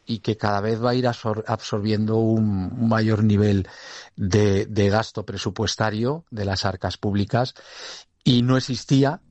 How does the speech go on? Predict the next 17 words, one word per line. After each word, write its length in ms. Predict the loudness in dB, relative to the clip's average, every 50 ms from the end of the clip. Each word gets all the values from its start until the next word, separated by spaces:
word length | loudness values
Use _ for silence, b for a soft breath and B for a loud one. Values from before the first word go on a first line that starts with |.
| -20 _ -10
un, 580 | -6 -2 0 0 2 2 2 2 0 0 -2 -2
un 220 | 0 2 2 4 4
evento 300 | 4 4 2 2 2 2
de 80 | 2 2
referencia 520 | 0 0 0 2 0 0 2 0 0 -2
como 260 | 0 0 0 0 0 2
tal 360 | 2 0 0 0 -2 -4 -6 -8
y, 580 | -6 -4 -4 -4 -4 -4 -4 -4 -4 -6 -4 -2
y 120 | -2 0
vimos 280 | 2 2 2 2 2 2
la 80 | 0 0
oportunidad 640 | 0 -2 -2 0 2 2 2 4 4 2 2 0 -4 -10
y, 120 | -12 -8
bueno, 220 | -6 -6 -6 -4 -4
desde 260 | -6 -6 -4 -4 -4
ifema, 440 | -4 -2 -2 0 0 0 0 -2 -4 B B B B B B B B B B B _ _ -2
pues, 400 | 0 2 2 2 2 0 0